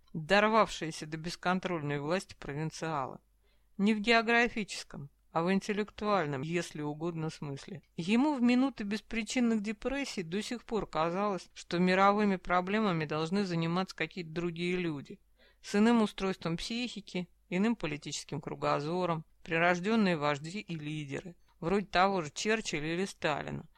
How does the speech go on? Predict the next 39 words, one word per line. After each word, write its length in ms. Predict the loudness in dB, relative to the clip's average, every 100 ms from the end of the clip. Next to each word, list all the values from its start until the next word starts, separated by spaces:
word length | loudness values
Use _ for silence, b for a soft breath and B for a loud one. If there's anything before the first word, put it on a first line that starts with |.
| -10
при 160 | -6
всем 220 | -2 0 0
к 120 | 0
нему 220 | 0 2
неуважении 800 | 2 2 0 0 0 2 2 0
как 280 | -4 -8 -8
к 60 |
личности. 640 | -12 -10 -10 -12 -14 -18 -20 _ _
Да, 440 | -8 0 4 6 4
кое-что 520 | 2 -2 -2 -4 -2
у 80 | 2
них 220 | 2 2
здесь 200 | -2 -6
получается. 880 | -4 -4 -4 -2 -4 -4 -8 -14 -18 _ _ _ _ _ -10
Так 220 | -4 2
не 300 | 4 6 4
их 140 | -2
личная 460 | -6 -4 0 0 2
в 60 |
этом 260 | 0 -2 -2
заслуга. 680 | 0 0 -2 -8 -8 -10 -16 _ _
Но 280 | 2 4 4
все 180 | 4 4
равно 320 | 6 6 6
они 160 | 4 2
больше 380 | 0 -2 0
реагируют 580 | 2 2 2 0 0 -2
на 80 | -6
постоянно 640 | -6 -6 -2 0 2 0
возникающие 800 | -2 -2 -4 -2 -2 -2 -4 -8
ситуации, 800 | -8 -10 -4 -2 -2 -4 -8 -8 0
нежели 380 | 0 2 0
ведут 340 | 0 0 -4 -4
продуманную 840 | 0 0 2 2 4 2 0 -2 -2
на 200 | -2 -2
годы 260 | -2 -4
вперед 380 | -6 -4 -4 -4
спланированную 800 | -4 -2 -2 -2 -2 -2 -2 -2
политику. 680 | -2 -4 -4 -8 -14 -18